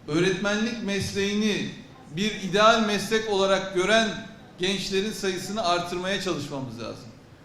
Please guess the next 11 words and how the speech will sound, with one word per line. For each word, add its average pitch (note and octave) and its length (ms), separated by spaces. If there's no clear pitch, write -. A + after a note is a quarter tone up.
Öğretmenlik G#3 720
mesleğinin G#3 640
peygamber G3+ 580
mesleği G3 460
olduğunu, F3+ 600
toplumun G3 460
en G#3 160
önemli G#3 440
yapı F#3+ 220
taşı G3 300
olduğunu F3+ 540